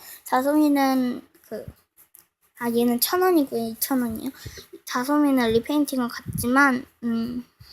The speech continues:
이거는 다솜이와 저와 엄마와 이렇게 셋이서 같이,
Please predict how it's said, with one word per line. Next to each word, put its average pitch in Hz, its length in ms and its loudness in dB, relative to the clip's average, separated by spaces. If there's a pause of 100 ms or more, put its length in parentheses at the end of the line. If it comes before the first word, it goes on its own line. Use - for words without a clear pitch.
(1300)
이거는 247 400 2
다솜이와 262 840 0 (220)
저와 240 480 0
엄마와 226 480 0
이렇게 226 200 -6
셋이서 285 380 0
같이, - 380 -8